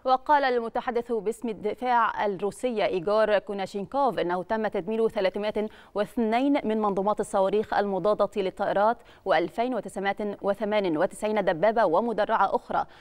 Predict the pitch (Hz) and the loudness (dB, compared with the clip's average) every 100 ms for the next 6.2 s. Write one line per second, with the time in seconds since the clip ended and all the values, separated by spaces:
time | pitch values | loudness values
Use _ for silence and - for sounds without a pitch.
0 | - - 240 269 247 240 269 - 285 247 | -8 -2 2 2 2 0 -4 0 0 0
1 | - - 233 - 262 226 202 220 226 220 | 2 0 -2 -4 0 2 2 2 0 0
2 | 214 185 - 196 175 196 262 247 202 226 | 2 0 0 0 0 -2 -2 0 2 0
3 | - 240 214 165 185 185 208 214 175 - | -2 -2 0 2 0 -2 -2 -2 -4 -2
4 | 277 277 247 180 208 196 - 226 190 262 | -4 -4 -2 -2 -2 -6 -2 -2 0 0
5 | 202 320 233 196 220 190 202 - 170 214 | 0 0 -2 -2 -4 -2 -2 0 0 2
6 | 190 | 0